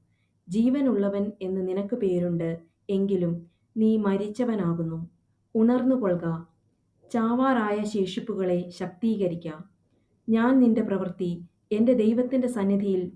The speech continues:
പൂർണ്ണതയുള്ളതായി കണ്ടില്ല. ആകയാൽ നീ പ്രാപിക്കുകയും കേൾക്കുകയും ചെയ്തത് എങ്ങനെയെന്ന് ഓർത്ത് അത് കാത്തുകൊള്ളുകയും മാനസാന്തരപ്പെടുകയും ചെയ്യുക. നീ ഉണരാതിരുന്നാൽ ഞാൻ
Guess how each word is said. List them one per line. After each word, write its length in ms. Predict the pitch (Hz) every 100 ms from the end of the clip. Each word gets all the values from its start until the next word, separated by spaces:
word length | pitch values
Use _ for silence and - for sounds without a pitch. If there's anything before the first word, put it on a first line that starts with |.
| -
പൂർണ്ണതയുള്ളതായി 960 | 226 240 262 240 208 180 180 185 180 185
കണ്ടില്ല. 680 | 180 180 170 156 160 170 _ _ _ _ _ -
ആകയാൽ 580 | 208 214 208 185 175 180 - _
നീ 140 | 214 214
പ്രാപിക്കുകയും 840 | 220 214 233 254 220 190 185 185 _ 214
കേൾക്കുകയും 680 | 208 233 233 220 196 190
ചെയ്തത് 560 | - 190 185 185 180 170 -
എങ്ങനെയെന്ന് 540 | 190 202 233 226 185 180
ഓർത്ത് 460 | 170 170 170 165 165 _ _ -
അത് 160 | 208
കാത്തുകൊള്ളുകയും 840 | 208 208 214 302 240 202 180 180 180 -
മാനസാന്തരപ്പെടുകയും 1120 | 190 202 220 233 233 226 226 180 175 180 180
ചെയ്യുക. 520 | 180 165 165 156 - _ _ _ _ -
നീ 180 | 240 262
ഉണരാതിരുന്നാൽ 960 | 240 240 254 277 269 208 202 190 180 180 -
ഞാൻ 280 | 190 185